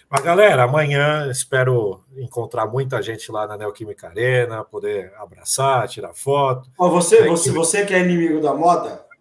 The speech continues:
Speaker 2: vê
Speaker 1: É.
Speaker 2: se amanhã vai bem vestido pra tirar foto. Você vai tirar muita foto amanhã,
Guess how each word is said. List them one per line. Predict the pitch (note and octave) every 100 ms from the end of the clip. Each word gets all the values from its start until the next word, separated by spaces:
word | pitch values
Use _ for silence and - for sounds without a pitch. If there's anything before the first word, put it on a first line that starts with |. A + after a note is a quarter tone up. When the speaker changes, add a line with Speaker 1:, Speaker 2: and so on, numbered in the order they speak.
| _ _ _
Speaker 2:
vê | - -
Speaker 1:
É. |
Speaker 2:
se | -
amanhã | F#3+ F3+ E3+ F3
vai | F3+
bem | F3 F#3
vestido | E3+ - E3+
pra | E3+ E3
tirar | F3 F3
foto. | E3+ D3 C#3
Você | D3
vai | C#3
tirar | D3+ D3+
muita | - - -
foto | - C3+ B2+
amanhã, | B2 D3 E3 -